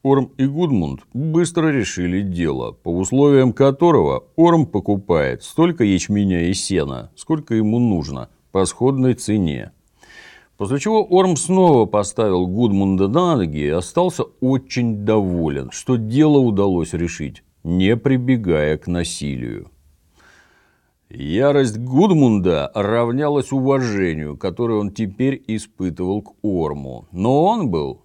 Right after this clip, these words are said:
весьма изумлен тем, что тот оставил его в живых.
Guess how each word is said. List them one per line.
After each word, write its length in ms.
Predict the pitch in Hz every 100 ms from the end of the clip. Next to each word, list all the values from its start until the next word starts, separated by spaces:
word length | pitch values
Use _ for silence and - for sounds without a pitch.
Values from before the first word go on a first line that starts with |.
| _
весьма 560 | 80 82 - 131 156 160
изумлен 680 | 165 190 190 165 87 73
тем, 440 | 71 101 76 58 -
что 240 | - 101
тот 320 | 101 165 196 - _ _
оставил 640 | 92 - - 80 85 98
его 320 | 120 117 85 78
в 120 | 78
живых. 680 | 73 98 90 67 - _